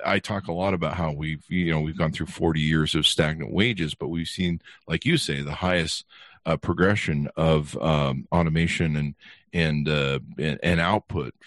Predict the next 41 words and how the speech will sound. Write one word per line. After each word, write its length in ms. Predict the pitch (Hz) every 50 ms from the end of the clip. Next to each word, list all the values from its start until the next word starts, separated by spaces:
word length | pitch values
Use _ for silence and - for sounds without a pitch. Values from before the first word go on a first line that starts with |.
| - -
through, 220 | - - 87 78 -
from 260 | - - 82 82 78
workers. 500 | 85 107 123 - - 62 62 - - - - - - - - - - - _ -
And, 400 | 98 92 90 87 90 90 87 90
uh, 400 | 90 90 87 85 85 87 87 87 -
you 160 | 73 104 110
know, 180 | 101 95 92 98
we've 260 | 98 98 98 95 -
seen 260 | - - 98 95 92 90
the, 160 | 90 85 82 - -
the 360 | 82 87 85 80 78 78 78
dissolving 680 | 73 - - 92 85 76 87 87 87 87 87 92 87 82
of 120 | 78 76
unions, 680 | 80 85 90 92 90 90 87 85 82 82 82 78 - -
the, 280 | 82 78 76 76 73 - - - - - _ _ -
the 100 | 82 87
legislative, 880 | 82 87 87 82 80 76 - - 82 82 82 82 82 80 78 76 - - -
uh, 360 | - 73 78 76 73 71 69 64 -
attack 460 | - - - - 82 80 82 - -
on 160 | 80 80 82
unions 500 | 78 78 80 82 82 82 80 80 - -
that 100 | - 78
have, 200 | 78 73 73 - -
have 220 | - 73 78 73
tried 160 | - - 87 80
to 60 | 73
take 280 | - - 80 76 - -
away 360 | 78 78 76 76 76 73 - -
their, 340 | - 80 80 73 76 76 - _ - - - - - _ _ _ -
their 220 | 87 85 82 78
power. 560 | - - - 82 80 80 78 78 76 78 78 _ - - - - - _ - -
Uh, 520 | - 92 90 87 82 80 78 78 76 80 82 -
and 160 | - 92 90 90
then, 200 | 90 87 87 87
you 100 | 87 87
know, 100 | 82 78
the 80 | 78
fight 400 | 76 - - 85 85 85 - -
for 140 | - - 82
minimum 260 | 82 80 82 80 78
wage. 460 | 73 73 73 73 76 78 85 - -